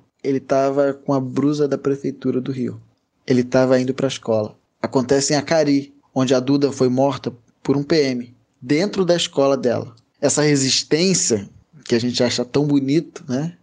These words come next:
O revide da cidade, ela tá aqui de diferentes formas também. Ela tá aqui através do funk, ela tá aqui através dos terreiros, através da igreja. Os corpos que estão presentes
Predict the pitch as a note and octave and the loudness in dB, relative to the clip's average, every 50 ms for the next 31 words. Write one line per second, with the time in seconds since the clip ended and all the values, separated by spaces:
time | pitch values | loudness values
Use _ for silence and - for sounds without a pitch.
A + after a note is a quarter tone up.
0 | _ - C#3 B2+ G#2+ B2+ C3 A#2 A2 B2 D3 E3+ D#3 C3+ - - - - _ _ | _ -8 -4 -2 0 0 0 0 0 0 0 0 0 -2 -6 -10 -12 -16 _ _
1 | _ _ - B2+ B2 B2 - A#2+ A#2+ C3 C3 C#3 D3 C#3+ C3+ C3 C3+ - _ _ | _ _ -4 -2 -2 -2 -4 -2 0 0 2 2 0 -2 -4 -6 -10 -12 _ _
2 | _ _ _ _ _ _ - C3 C3 B2+ C#3 D3+ C#3+ - - C#3+ C#3+ C#3+ C#3+ C#3+ | _ _ _ _ _ _ -2 0 2 2 2 0 -2 -2 0 2 2 2 0 0
3 | - - E3 F#3 G#3 G3 D#3+ C#3+ C#3+ C#3+ - - C#3+ C3+ D3+ F#3 G3+ - - - | -2 0 0 2 2 0 0 -2 -4 -2 0 0 2 2 2 0 0 -2 -2 0
4 | - F#3 F3 E3 C#3 C#3 A#2+ - B2 B2 A#2 A2+ A2+ A2+ - - - _ - B2+ | 0 2 2 2 0 -2 -2 -4 -4 -4 -4 -6 -6 -10 -16 -20 -8 _ 0 0
5 | B2 A#2+ B2+ C3 B2+ A#2+ B2 - - C3+ C3 B2+ C3 B2+ B2 - B2+ A#2+ B2 A#2 | 2 2 2 0 0 -2 -4 -4 -2 0 2 2 2 2 0 0 0 0 0 -2
6 | A#2+ C3 - - - D3 D3 D#3 E3+ F3 - - - - _ _ _ - _ _ | -2 -6 -6 -2 0 0 0 0 0 -4 -6 -10 -16 -18 _ _ _ -20 _ _
7 | - A#2+ B2 A#2+ A#2 A#2 B2+ A#2+ A#2 A#2 - - C3 B2+ B2+ B2 B2 B2 - _ | -4 0 0 0 2 2 0 0 0 -2 -4 -4 -2 -2 -2 -2 -6 -10 -16 _
8 | _ _ _ - - B2 B2 B2 C#3 C3 C3 B2 C3 B2+ B2 B2 A#2+ B2 B2 A#2+ | _ _ _ -2 -2 0 0 2 2 2 2 2 2 2 2 0 0 -2 -4 -4
9 | - - C#3+ A#2+ C3 C#3 C#3 C#3+ D3 D3 C#3+ C3+ C#3 C#3 C3 - - - _ - | -2 0 0 2 2 2 2 2 2 2 2 2 2 0 -2 -4 -8 -10 _ -8
10 | A#2+ - A#2+ B2 A#2 A#2 A#2+ A#2 A2+ A#2+ B2 B2 B2 B2 B2+ C3 C3 C3+ C3 B2+ | -6 -2 -2 0 2 2 0 2 2 2 2 2 2 2 2 2 2 2 2 0
11 | A#2+ B2 B2+ B2 - - _ _ _ _ - C3+ - - - - D3+ D#3 E3+ F3 | -2 -6 -10 -14 -16 -20 _ _ _ _ -4 -4 -4 -4 -2 0 0 2 2 0
12 | F3+ D#3 - A#2 - - C3 A#2+ - - - - _ _ _ - - - - C#3 | 0 -4 -6 -6 -8 -8 -8 -8 -8 -10 -12 -16 _ _ _ -12 -8 -4 -2 -2
13 | B2 B2 C3 B2 A#2+ B2 B2 B2+ B2 B2 - - | 0 0 0 0 2 2 0 0 -2 -4 -8 -12